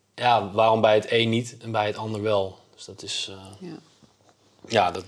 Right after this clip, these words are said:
Speaker 1: dat vind ik wel. Ja, daarom vind ik het moeilijk om die grens te bepalen.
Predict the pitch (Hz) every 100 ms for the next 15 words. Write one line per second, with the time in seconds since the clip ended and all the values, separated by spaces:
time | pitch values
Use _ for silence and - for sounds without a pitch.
0 | - 113 95 - 95 92 _ - 98 98
1 | 98 - - - _ _ _ _ _ _
2 | _ _ _ _ _ _ _ _ _ _
3 | - 123 127 98 - - 123 113 123 123
4 | 120 143 135 127 110 - 127 - 92 -
5 | - 95 92